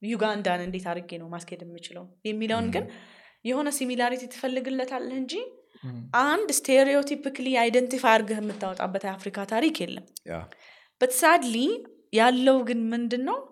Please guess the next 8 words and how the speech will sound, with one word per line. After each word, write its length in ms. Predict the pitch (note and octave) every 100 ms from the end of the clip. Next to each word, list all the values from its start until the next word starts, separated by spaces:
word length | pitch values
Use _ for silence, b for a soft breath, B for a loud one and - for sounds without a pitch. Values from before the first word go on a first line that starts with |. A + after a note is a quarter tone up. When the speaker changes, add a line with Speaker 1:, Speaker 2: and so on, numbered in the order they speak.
| _ _ _ _ _ _ _ _ -
Speaker 1:
ልክ 200 | B3 B3 -
የአፍሪካ 420 | G#3+ A3 A3+ A#3 A3+
ነገር 200 | G3+ G3+
ሲመጣ 300 | G#3 G3+ - B3+
ያ 140 | G#3 F3+ F#3 b b b - A#4+ -
ዱዱዱዱዱዱዱዱ 1000 | E4+ C4+ C4+ C#4+ D4 D#4+ E4 F#4 G4 G4
የሚለው 360 | C4 B3+ A#3 A3+
የ-፣ 560 | A3 G#3+ G3+ G3+ G3